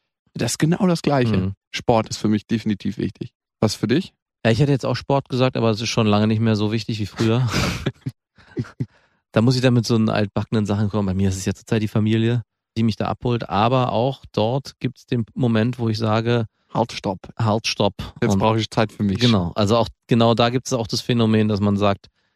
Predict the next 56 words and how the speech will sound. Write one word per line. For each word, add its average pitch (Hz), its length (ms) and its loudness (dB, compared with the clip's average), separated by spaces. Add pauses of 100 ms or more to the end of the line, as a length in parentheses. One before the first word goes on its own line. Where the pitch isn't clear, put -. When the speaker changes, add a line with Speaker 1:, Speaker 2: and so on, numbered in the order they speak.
(160)
Speaker 2:
dass 104 140 -2
ich 110 140 -4
sage, 98 420 2
da 95 160 0
brauche 98 200 2
ich 101 40 0
auch 98 140 -4
Freizeit 80 420 -10
von. - 240 -8
Also 90 220 -4
man 98 120 0
braucht 110 220 2
immer 120 160 2
von 110 160 0
allem 98 220 0
Freizeit, 85 400 -6
egal 90 260 0
was 165 180 2
man 120 220 2
macht. 98 160 -2 (160)
Speaker 1:
<laughs> 233 1080 2
Aber 147 100 4
das 147 140 4
Schöne 208 260 4
ist, 139 180 0
man 135 140 2
kann 160 180 2
ja 151 180 4
eine 127 200 2
neue 143 300 2
Freizeit 123 500 2
dann 110 240 2
wählen 135 260 4
und 120 80 0
man 113 140 2
geht 117 160 0
eigentlich 135 200 0
immer 143 180 2
von 120 140 0
Freizeit 127 440 -2
zu 113 80 -6
Freizeit. 151 380 2
Speaker 2:
Ja, 170 40 2
wirklich. 131 380 0 (220)
Speaker 1:
Ja, 117 80 2
ist 101 100 -2 (120)
super 135 280 2
gut. 143 260 -2
Speaker 2:
Ja. 120 180 2 (380)
Speaker 1:
Manchmal 190 340 2
ist 185 140 -4
Arbeit 175 260 2
auch 147 80 0
für - 120 -4
mich 143 160 0
Freizeit. 117 480 0